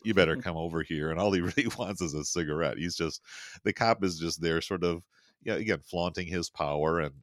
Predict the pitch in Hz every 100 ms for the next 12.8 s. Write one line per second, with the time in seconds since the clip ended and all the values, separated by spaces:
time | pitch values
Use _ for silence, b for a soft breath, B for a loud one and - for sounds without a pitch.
0 | - 78 - 80 80 76 78 80 76 -
1 | 78 76 78 _ - 76 73 78 73 -
2 | 82 71 76 - 73 71 95 87 82 78
3 | - - 78 80 73 73 - 80 78 76
4 | 73 71 76 71 69 71 73 71 73 71
5 | 73 71 71 73 73 - 98 101 - 71
6 | 78 - B B B B - 98 95 117
7 | 131 127 98 90 85 78 78 _ _ 80
8 | 73 73 _ - 80 69 - 73 - 78
9 | - 73 73 78 73 71 67 - - -
10 | 76 69 87 76 65 65 - 76 71 -
11 | - 85 87 82 71 B B - 104 -
12 | - 90 98 113 127 85 73 80